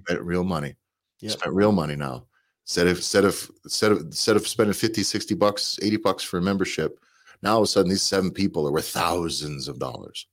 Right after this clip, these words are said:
Speaker 2: Yeah, and if you, if you, we had, we had another gym be like, eh, we had to make this differentiation as we were talking about this with, within our, our larger Gear Academy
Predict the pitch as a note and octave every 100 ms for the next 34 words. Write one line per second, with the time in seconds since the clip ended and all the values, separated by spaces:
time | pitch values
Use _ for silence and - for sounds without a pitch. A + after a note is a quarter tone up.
0 | - G3+ - D#3+ E3 F#3 E3 E3 F#3 F3+
1 | E3 E3 E3+ C#3+ D#3 D#3 D3+ D3 C3 D3
2 | C#3 C#3 C#3 C3+ - _ - D#3+ D#3 C3+
3 | D3+ C#3 C3 C#3 C#3 B2+ - C#3 C#3 B2+
4 | B2 C3+ E3+ B2 G#2+ A#2+ A2+ - F3+ C#3
5 | A2 G#2+ A#2+ - G#2+ A#2 B2 C3+ B2+ A#2
6 | A2+ A2 A2+ A#2 G#2 F#2+ A#2+ C3 A#2 G#2+
7 | G#2+